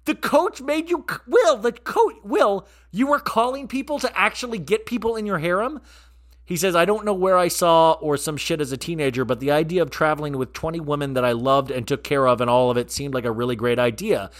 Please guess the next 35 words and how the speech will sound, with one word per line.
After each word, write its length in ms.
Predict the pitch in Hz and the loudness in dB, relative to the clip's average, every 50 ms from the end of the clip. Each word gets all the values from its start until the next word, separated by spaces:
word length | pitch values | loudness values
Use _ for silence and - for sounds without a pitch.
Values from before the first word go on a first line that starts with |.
| - - - - - | -20 -20 -20 -18 -4
And 140 | - 139 156 | -4 0 2
then 120 | 202 240 262 | 2 2 2
after 220 | 240 214 - 190 | 2 0 2 0
we 140 | 165 151 - | -2 -2 -2
played 260 | - - 170 170 160 | -2 0 0 0 2
it 80 | 151 147 | 2 4
out 160 | 175 196 190 | 4 4 4
a 60 | 165 | 2
little 180 | 139 131 127 120 | 2 0 0 2
bit, 160 | 131 135 127 | 2 2 4
I 120 | 131 135 | 4 2
was 140 | 143 143 127 | 2 2 2
like, 200 | 139 139 127 - | 2 0 2 2
that 160 | 156 156 170 | 2 2 2
would 100 | 175 165 | 2 0
be 120 | 165 170 151 | -2 -4 -2
horrific. 520 | 156 170 180 196 - - 113 90 - - | -2 -2 -2 -2 -2 -4 -6 -6 -8 -6
That 180 | 113 139 156 165 | -2 -2 -2 -2
would 120 | 175 165 | 0 0
be 100 | 165 160 | -2 -2
horrific." 460 | 147 147 180 196 190 - 131 104 - | 0 0 2 0 2 0 -2 -4 0
I 100 | 120 131 | 2 2
was 160 | 139 143 127 | 2 2 2
like, 160 | 139 135 127 - | 0 -2 -2 -2
"Can 160 | - 147 170 | -4 -4 -2
you 120 | 190 180 | 0 0
imagine 360 | 147 123 123 131 143 165 180 | 0 2 0 0 0 0 0
how 160 | 156 143 139 127 | 0 0 0 0
miserable?" 640 | 120 117 110 135 175 180 185 220 226 240 233 - - - - - - - - - - - - - - - - - - - - - - - - - - - - - - - - - - - - - - - - - - - - - - - - | 0 -2 -2 -2 -2 0 0 0 0 0 -4 -10 -16 -20 -20 -20 -20 -20 -20 -20 -20 -20 -20 -20 -20 -20 -20 -20 -20 -20 -20 -20 -20 -20 -20 -20 -20 -20 -20 -20 -20 -20 -20 -20 -20 -20 -20 -20 -20 -20 -20 -20 -20 -20 -20 -20 -20 -6 -2
I 120 | 123 127 | -2 0
mean, 320 | 113 107 101 101 98 90 73 | 0 -2 -6 -8 -10 -12 -12
the 140 | 107 98 | -12 -12
insurance 600 | 98 92 90 - - - 180 151 104 90 78 - | -12 -10 -8 -8 -6 -4 -4 -4 -6 -6 -8 -10
alone 520 | 85 82 87 104 120 120 101 85 80 78 80 - | -10 -8 -6 -4 -2 -2 -4 -4 -10 -16 -18 -18
is, 540 | 98 101 95 90 85 76 - - - - | -16 -16 -14 -14 -16 -16 -16 -16 -18 -18